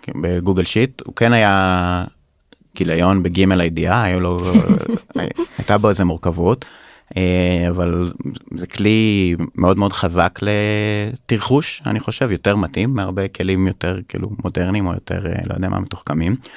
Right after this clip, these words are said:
והיה לו עוד יתרון ספציפית בהקשר שלנו, של, אה,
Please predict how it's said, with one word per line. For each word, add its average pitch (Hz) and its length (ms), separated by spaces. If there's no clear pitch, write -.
והיה 87 160
לו 101 80
עוד 104 100
יתרון 110 340
ספציפית 117 500
בהקשר 110 360
שלנו, 131 400
של, 90 320
אה, 90 160